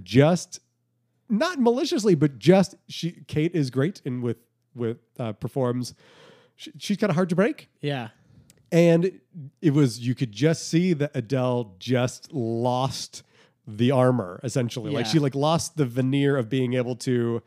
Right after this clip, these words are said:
Speaker 1: combat wanting to laugh. And it just, every time, she would get it back, though, which I was really impressed by.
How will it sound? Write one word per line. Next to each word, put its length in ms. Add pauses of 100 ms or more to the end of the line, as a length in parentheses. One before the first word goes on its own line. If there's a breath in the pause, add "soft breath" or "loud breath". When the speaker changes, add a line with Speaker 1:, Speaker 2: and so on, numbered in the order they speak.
(520 soft breath)
Speaker 1:
combat 600
wanting 520
to 120
laugh. 480 (300 loud breath)
And 140
it 100
just, 260 (420)
every 240
time, 280
she 140
would 160
get 120
it 120
back, 280
though, 100
which 180
I 60
was 160
really 160
impressed 320
by. 160